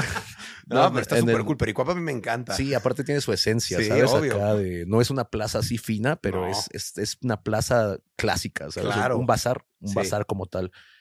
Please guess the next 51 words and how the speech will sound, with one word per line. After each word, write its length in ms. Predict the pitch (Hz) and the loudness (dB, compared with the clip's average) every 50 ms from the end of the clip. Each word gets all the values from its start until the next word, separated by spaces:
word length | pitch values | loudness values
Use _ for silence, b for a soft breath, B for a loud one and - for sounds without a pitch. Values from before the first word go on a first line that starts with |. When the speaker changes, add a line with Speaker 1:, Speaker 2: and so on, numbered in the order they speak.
| b b b | b b b
Speaker 1:
Y, 560 | 104 107 104 101 101 101 101 101 98 95 - | -4 -2 0 0 0 0 -2 -2 -2 -4 -4
y 20 | 110 | -4
nos 160 | 113 107 - | -4 -2 -2
ha 40 | 143 | -2
ido 100 | 151 156 | -4 -2
muy 140 | 151 156 151 | -2 -2 0
bien, 240 | 113 139 165 160 147 | 2 2 2 2 2
la 80 | 123 | 2
verdad, 260 | 120 110 110 127 139 - | 2 4 4 2 2 4
cada 140 | - 131 127 | 2 2 2
vez 100 | 127 - | 2 0
que 100 | - 131 | -4 -6
hacemos 220 | - 131 127 - | -6 -6 -6 -6
activaciones, 760 | 123 - - 104 98 90 - - 113 120 131 160 - - - _ _ _ _ _ _ _ _ | -8 -6 -4 -4 -4 -4 -4 -4 -6 -6 -6 -6 -8 -10 -14 _ _ _ _ _ _ _ _
sobre 180 | - 123 127 117 | -2 -2 0 0
todo 120 | - 175 185 | 2 2 2
las 140 | 165 151 | 2 0
activaciones, 540 | 120 - - 113 101 98 - 143 135 110 101 | -2 -4 -4 -4 -4 -2 -2 -2 -2 0 0
no 80 | 117 123 | -2 -2
es 80 | - | -4
como 180 | - 131 120 110 | -4 -4 -4 -4
que 80 | - 104 | -4 -4
vendamos 380 | 92 90 95 110 113 107 - | -4 -4 -4 -4 -6 -6 -6
un 60 | 120 | -8
montón 260 | 104 95 90 104 104 95 | -10 -8 -8 -8 -6 -4
todos 120 | - 98 | -2 -2
los 120 | 92 87 | -2 -4
días, 140 | 90 107 - | -6 -6 -4
pero 140 | - 113 107 | -2 -2 -2
cuando 140 | - 95 95 | -2 -4 -6
hacemos 220 | 95 113 120 - | -6 -6 -6 -8
activaciones, 560 | 117 - - 95 90 85 - 90 92 104 - | -8 -8 -6 -6 -6 -6 -6 -8 -10 -10 -8
pues 220 | - - - - - | -8 -8 -8 -8 -6
ahí, 280 | 80 82 82 85 90 - b b b b b b | -8 -8 -8 -10 -14 -18 b b b b b b
ahí 140 | b 92 98 | b -4 -4
es 60 | 92 | -4
donde, 360 | 104 101 98 92 80 80 76 - | -4 -4 -4 -6 -6 -8 -10 -8
donde 260 | - 98 98 95 92 | -6 -4 -2 -2 -2
sale, 300 | 87 - 95 95 92 85 87 | 0 0 0 0 0 -2 -4
¿no? 80 | 92 | -4
Donde 160 | 110 - - 104 | -4 -6 -6 -4
Speaker 2:
Claro. 160 | 98 87 98 | -2 -2 0
Speaker 1:
sale, 220 | 104 101 98 85 | 0 0 -2 -2
sale 220 | - - 107 110 104 | -2 -4 -2 -2 -2
pa' 160 | - 95 92 | -2 -4 -4
pagarle 340 | - 90 90 98 101 107 104 | -2 -2 -2 -2 -2 -4 -4
al 100 | 95 95 | -4 -4
güey 200 | 92 101 101 98 | -2 -2 -2 -2
que 80 | - - | -4 -6
está 180 | - - 101 | -8 -6 -4
ahí 300 | 95 95 98 98 95 95 | -4 -4 -4 -6 -6 -8